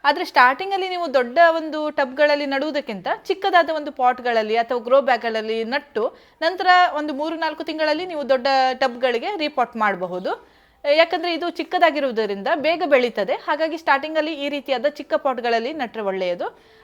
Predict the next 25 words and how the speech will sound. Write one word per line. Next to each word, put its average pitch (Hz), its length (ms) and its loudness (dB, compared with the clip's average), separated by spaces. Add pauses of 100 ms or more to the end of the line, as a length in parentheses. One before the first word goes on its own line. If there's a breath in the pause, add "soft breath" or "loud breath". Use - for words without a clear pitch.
ನಿಮ್ಗೆ 330 240 -2
ಟೈಮ್ 311 360 0
ಇಲ್ಲ, 247 180 0 (100)
ಪುನಃ 269 500 -2
ರೀಪಾಟಿಂಗ್ 330 500 -4
ಮಾಡ್ಲಿಕ್ಕೆ 302 340 -2
ಆಗುದಿಲ್ಲ 311 440 0
ಅಂತ 233 180 -2
ಇದ್ದಲ್ಲಿ 185 680 -8
ದೊಡ್ಡ 262 160 4
ದೊಡ್ಡ 285 300 6
ಟಬ್‌ಗಳಲ್ಲಿ 277 580 2
ಅಥವಾ 269 420 2
ಪಾಟ್‌ಗಳಲ್ಲಿ 262 600 0
ಸ್ಟಾರ್ಟಿಂಗಲ್ಲೇ 262 480 2
ನಡಬಹುದು. 180 680 -6 (300 soft breath)
ನೀವು 311 160 -4
ಯಾವುದೇ 294 420 4
ಟಬ್‌ಗಳಲ್ಲಿ 320 480 2
ನಡುವಾಗ್ಲೂ 311 520 0
ಕೂಡ 220 240 -2 (140)
ಇದೇ 330 220 -4
ರೀತಿಯಾದ 311 440 0
ಒಂದು 277 260 0
ಕ್ರಮವನ್ನ 262 480 0